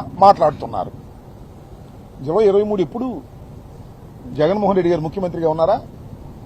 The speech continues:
ముఖ్యమంత్రిగా ఉంది మీరే కదా. దానిలో ఏ రిపోర్ట్ వచ్చింది? ఎక్కడా కూడా, నేను మనవి చేస్తున్నా, జూలై ఇరవై మూడో తారీఖున వచ్చినటువంటి రిపోర్టుని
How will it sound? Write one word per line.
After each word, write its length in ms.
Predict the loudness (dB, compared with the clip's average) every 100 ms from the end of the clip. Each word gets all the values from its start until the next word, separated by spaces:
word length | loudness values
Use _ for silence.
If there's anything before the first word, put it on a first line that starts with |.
| -18 -18 -12
ముఖ్యమంత్రిగా 520 | -10 0 0 2 4 4
ఉంది 140 | 2
మీరే 260 | 2 4 4
కదా. 260 | 2 0 -6 -16 -14 -16 -16 -16 -16 -16 -12 6
దానిలో 260 | 8 8
ఏ 240 | 6 8 8
రిపోర్ట్ 340 | 8 6 8
వచ్చింది? 420 | 4 2 -4 -6 -8 -16 0 2
ఎక్కడా 380 | 4 6 10 10
కూడా, 200 | 10 8
నేను 180 | 8
మనవి 260 | 6 4 4 4
చేస్తున్నా, 500 | 2 4 6 6 4 -6 -18 -18 -18 -18 -18 -14 4
జూలై 400 | 8 12 12 10
ఇరవై 360 | 10 10 10
మూడో 280 | 10 8 8
తారీఖున 480 | 12 12 12 4 4
వచ్చినటువంటి 640 | 4 4 0 2 2 0
రిపోర్టుని 640 | -2 8 8 10 4 2